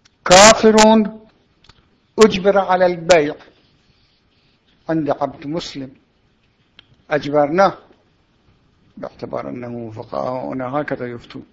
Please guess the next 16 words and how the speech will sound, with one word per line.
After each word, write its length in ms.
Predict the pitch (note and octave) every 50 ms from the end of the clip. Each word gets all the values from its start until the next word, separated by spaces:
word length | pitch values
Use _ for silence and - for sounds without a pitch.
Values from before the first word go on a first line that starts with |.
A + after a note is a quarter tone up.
| _ _
أنه، 540 | - B2 A#2+ A2+ A2+ A2 G#2+ G#2+ A2 A2 A2+ A2 - _ _ _ _ _ _ _ _ _ _ _ _ _ _ _ _ _ - - -
آه، 1200 | - - A#1 A#1+ A#1+ A#1+ - - G1+ G1+ G1+ - - G1+ G1+ - - - - - - - - - - - _ _ _ - -
إما 360 | F3 D#3+ D3+ C#3+ C#3 B2 C3
أن 320 | B2+ A#2+ A#2+ B2+ C3 C3
يؤخذ 440 | D3+ E3 C3+ - - - C3 - B2
منه 320 | C3 C3+ C3 A#2+ A2 A2 A2 A#2
ويعطى 540 | B2 A#2 B2 B2+ C3 - - - C3 - - _ _ -
ثمنه 420 | C#3 C#3 D#3 E3 E3+ F3+ F#3+ G3+ - - _ _ _ _ _ _ _ _ _ _ _ _ _ -
ويباع، 480 | C#3+ C3+ C3+ C3 B2+ C3 C#3 C3+ - - _ _ _ _ _ _ _ _ _ _ _ _ _ _ _ _ _ _ _ _ _ _ _ _ _ _ _ _ _ _ _ _ _ _ _ _ _ _ _ _ _ _ _ _ _ _ _ _ _ _ _ _ - _
وإما 460 | - C3+ C3 C#3 D3 D#3 D#3 D#3+ D#3+ D#3
أن 120 | D3+ D3+
يجبر 540 | E3+ F#3+ F#3 - C3+ - D3+ D#3 D#3 D#3 C#3+
أن، 200 | - - - -
أن 140 | - B2 G#2+
هو 200 | A#2 B2 A#2 G#2
يبيع. 300 | G2+ - - - -